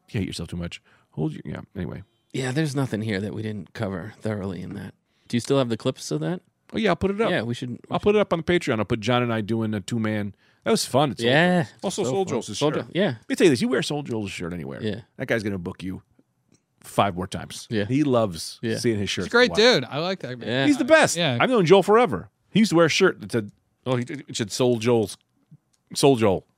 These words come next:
Speaker 1: And you just knew that was Soul Joel before he was even an entity.
Speaker 3: Mm-hmm.
Speaker 1: It was
Speaker 2: Oh, yeah?
Speaker 1: always Soul Joel.
Speaker 2: Yeah?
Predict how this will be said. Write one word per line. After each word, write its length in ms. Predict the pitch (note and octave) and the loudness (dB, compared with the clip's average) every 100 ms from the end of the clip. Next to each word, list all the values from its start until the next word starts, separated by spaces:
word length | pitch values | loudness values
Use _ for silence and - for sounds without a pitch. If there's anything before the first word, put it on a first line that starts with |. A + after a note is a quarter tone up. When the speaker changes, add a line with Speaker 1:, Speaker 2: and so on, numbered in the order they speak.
| _ - | _ -6
Speaker 1:
And 180 | G2+ | 0
you 100 | G#2 G2+ | 0 0
just 140 | F#2 | 0
knew 120 | G#2 | 0
that 100 | G2 | -2
was 100 | F2+ | -4
Soul 160 | B2 C3+ | -6 -6
Joel 180 | F2 D#2+ | -6 -8
before 240 | F2 A#2 | -4 0
he 40 | A2 | 0
was 120 | G2+ | -2
even 140 | G2+ | -2
an 60 | G2+ | -2
entity. 320 | A#2+ F#2+ - _ D3 | -4 -6 -14 _ 2
Speaker 3:
Mm-hmm. 160 | C#3+ | 6
Speaker 1:
It 20 | D3 | 8
was 60 | |
Speaker 2:
Oh, 120 | D3 | 8
yeah? 120 | C3 C#3 | 8 6
Speaker 1:
always 160 | D#3+ | 4
Soul 280 | - A2+ A2+ | 0 0 2
Joel. 320 | G#2 A#2 F#2 C3 | 2 2 2 0
Speaker 2:
Yeah? 320 | B2+ B2+ | 4 4